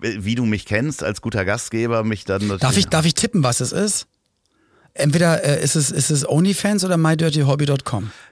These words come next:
Speaker 1: Äh, es könnte beides sein. Ja, es könnte
Speaker 2: Okay.
Speaker 1: beides sein.
Speaker 2: Okay.
Speaker 1: Vielleicht.
Speaker 2: Geil.
Speaker 1: <laughs> Ja, das
Speaker 2: Dafür das Batik-Outfit auch, ne?
Speaker 1: Ja, natürlich.
Speaker 2: Okay.
Speaker 1: Nee, äh, ich, ich hab dann natürlich auch gekocht. Ich habe unter anderem, äh, vegane Burger gemacht. Ähm, das war sehr schön. Das hat,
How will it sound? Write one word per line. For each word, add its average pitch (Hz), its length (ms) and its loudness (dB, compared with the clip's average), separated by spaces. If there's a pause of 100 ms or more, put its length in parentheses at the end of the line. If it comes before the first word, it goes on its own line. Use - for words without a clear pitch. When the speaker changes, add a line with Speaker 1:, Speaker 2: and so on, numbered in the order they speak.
(140)
Speaker 1:
Äh, 120 120 0
es 139 180 0
könnte 147 220 -2
beides 98 320 -2
sein. 60 220 -8 (120)
Ja, 101 260 -2
es - 80 -4
könnte 135 300 0
Speaker 2:
Okay. 110 140 -2
Speaker 1:
beides 151 200 -4
sein. 143 120 -2
Speaker 2:
Okay. 104 180 -6 (260)
Speaker 1:
Vielleicht. - 680 -6 (720)
Speaker 2:
Geil. 127 340 0
Speaker 1:
<laughs> - 20 -20
Ja, 135 120 -2 (200)
das - 140 -6
Speaker 2:
Dafür 160 280 2
das 156 140 2
Batik-Outfit 131 720 0
auch, 110 160 -4
ne? - 60 -4
Speaker 1:
Ja, 117 160 2
natürlich. 107 380 -2 (200)
Speaker 2:
Okay. 135 220 -8 (500)
Speaker 1:
Nee, 123 200 2
äh, 107 280 2
ich, 120 260 0
ich 127 160 -2
hab 127 120 -4
dann 123 140 0
natürlich 98 280 -2
auch - 80 -12
gekocht. - 440 -6
Ich 82 140 -8
habe 87 280 0
unter 92 220 -4
anderem, 85 280 -4 (440)
äh, 101 220 2
vegane 95 380 0
Burger 90 380 -2
gemacht. 156 480 -6 (260)
Ähm, 104 500 -2
das 82 220 -4
war 95 140 -2
sehr 123 120 -2
schön. 170 280 -4
Das 120 160 -4
hat, 80 80 -10